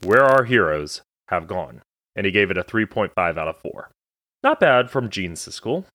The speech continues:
The next one is from Roger Ebert. "A powerful story, one of the year's best films, told with great clarity and remarkable technical detail, and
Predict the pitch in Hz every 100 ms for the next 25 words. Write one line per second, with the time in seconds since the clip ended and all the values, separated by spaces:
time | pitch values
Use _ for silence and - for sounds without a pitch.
0 | _ _ _ - 139 185 - 165 156 196
1 | 110 107 107 117 101 90 92 143 107 104
2 | 156 _ _ _ _ - 113 - 147 196
3 | 202 190 - 123 120 123 113 110 135 131
4 | 117 113 113 95 127 151 - 135 113 113
5 | - 117 117 107 104 95 - 113 165 -
6 | 123 110 107 107 98 92 92 117 160 156
7 | 165 - - 147 180 - 190 175 185 175
8 | 127 104 98 - - - - _ _ -
9 | 107